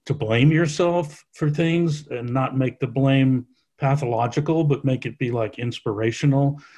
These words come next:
so that you say, "I've got an idea, I'm gonna do this, this, and this," and change your behavior. And these are adaptations that are very good for survival,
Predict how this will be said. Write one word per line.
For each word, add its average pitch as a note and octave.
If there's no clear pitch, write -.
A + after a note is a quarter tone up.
so -
that B2+
you A#2+
say, A#2
"I've C#3
got C#3+
an C3
idea, B2+
I'm B2+
gonna A#2+
do A#2
this, B2
this, B2
and B2+
this," D#3
and A#2
change A#2+
your A#2
behavior. C#3
And C#3
these F#3+
are C#3
adaptations C3+
that A2+
are A#2
very D3+
good C#3+
for D#3+
survival, C#3+